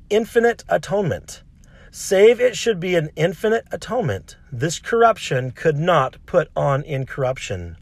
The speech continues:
Wherefore, the first judgment which came upon man must needs have remained to an endless duration.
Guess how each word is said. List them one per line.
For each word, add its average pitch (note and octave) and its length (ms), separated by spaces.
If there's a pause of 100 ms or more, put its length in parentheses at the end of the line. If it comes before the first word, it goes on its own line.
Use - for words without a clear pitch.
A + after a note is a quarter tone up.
(460)
Wherefore, C3+ 760
the A#2+ 120
first G3+ 580
judgment B2+ 640
which B2 240
came E3+ 340
upon F#3+ 480
man F#2+ 400 (380)
must D3 540
needs D#3 480
have D#3 180
remained A#2+ 640
to B2+ 140
an G#2 140 (180)
endless F3 440
duration. G#2+ 840